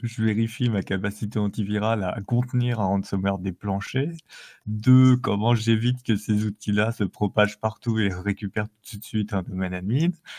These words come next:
Bon, bah, c'est bon, hein, vous avez déjà votre programme, ça sert à rien de faire trois. Enfin, si vous avez déjà pas fait un et deux, ça sert à rien de faire trois.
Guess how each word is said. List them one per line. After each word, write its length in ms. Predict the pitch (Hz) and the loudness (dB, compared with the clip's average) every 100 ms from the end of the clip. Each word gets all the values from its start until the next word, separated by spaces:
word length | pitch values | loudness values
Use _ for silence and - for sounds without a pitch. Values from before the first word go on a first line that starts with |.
| - | -2
Bon, 80 | 104 | 4
bah, 120 | 95 | 4
c'est 140 | 90 113 | 4 -2
bon, 180 | 104 95 | 0 0
hein, 40 | |
vous 200 | 92 90 | -2 -6
avez 200 | 90 95 | -4 -4
déjà 180 | 87 107 | 0 0
votre 220 | 98 90 | 0 -6
programme, 320 | - 101 113 | -4 -2 -2
ça 100 | - | -4
sert 140 | - 95 | -4 0
à 20 | |
rien 140 | 98 | 2
de 60 | 101 | 0
faire 180 | 95 - | -4 -8
trois. 340 | - 110 107 _ _ | -4 -4 -4 _ _
Enfin, 160 | - 98 | 0 2
si 120 | 113 | 6
vous 60 | 107 | 6
avez 120 | 107 | 8
déjà 180 | 120 113 | 8 6
pas 100 | - | 4
fait 160 | 131 127 | 4 8
un 120 | 131 | 8
et 120 | 113 | 8
deux, 260 | 107 127 135 | 6 4 2
ça 300 | - - - | -12 -6 4
sert 80 | 101 | 6
à 20 | |
rien 140 | 120 | 6
de 40 | 131 | 4
faire 200 | 123 113 | 2 2
trois. 320 | - 165 | -2 -2